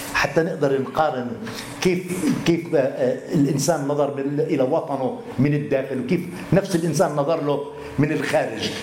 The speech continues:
<coughs> ما بعد المف-، فقدان الوط-، ال-، ال-، الفردوس المفقود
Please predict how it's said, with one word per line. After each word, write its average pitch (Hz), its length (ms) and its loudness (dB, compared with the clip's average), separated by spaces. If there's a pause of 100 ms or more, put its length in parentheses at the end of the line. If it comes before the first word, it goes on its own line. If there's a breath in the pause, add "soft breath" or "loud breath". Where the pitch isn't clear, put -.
(420)
<coughs> - 640 0
ما 175 100 6
بعد 156 280 0
المف-، 160 580 -2 (580)
فقدان 170 500 2
الوط-، 143 500 0
ال-، 143 300 0
ال-، 127 160 4
الفردوس 147 680 0
المفقود 139 680 0